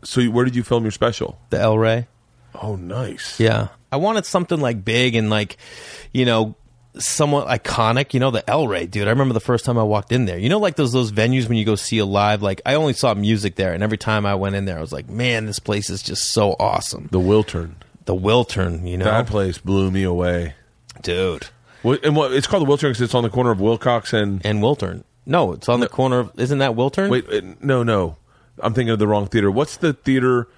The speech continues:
Speaker 1: that's a little more towards Koreatown?
Speaker 2: Yeah, that's
Speaker 1: And it's
Speaker 2: the Wiltern.
Speaker 1: But it's on the corner of Wilco-
Speaker 2: Wilshire and Wilcox?
Speaker 1: Wilshire and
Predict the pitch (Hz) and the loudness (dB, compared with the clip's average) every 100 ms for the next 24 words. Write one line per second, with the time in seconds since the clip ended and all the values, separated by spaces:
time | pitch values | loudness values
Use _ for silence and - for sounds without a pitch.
0 | _ _ 107 110 - - _ - 117 113 | _ _ 0 0 -4 -12 _ -2 0 2
1 | 131 131 120 123 120 110 - 117 - 117 | 2 2 2 2 2 0 0 -2 0 0
2 | 117 113 123 117 117 160 277 113 110 139 | 0 0 0 0 0 0 0 0 0 2
3 | 143 285 98 - 120 117 151 135 - 170 | 0 -2 -8 -2 -2 0 -2 -2 -2 0
4 | 147 117 95 - 104 107 151 143 127 143 | 0 -2 -4 -16 -8 0 0 2 2 2
5 | - 143 131 120 127 - 156 175 - 117 | 2 0 2 2 0 0 -2 -2 -4 0
6 | 147 156 - 151 151 147 _ _ 117 113 | 0 0 0 0 2 -2 _ _ 0 2
7 | 113 110 107 | 0 -2 -6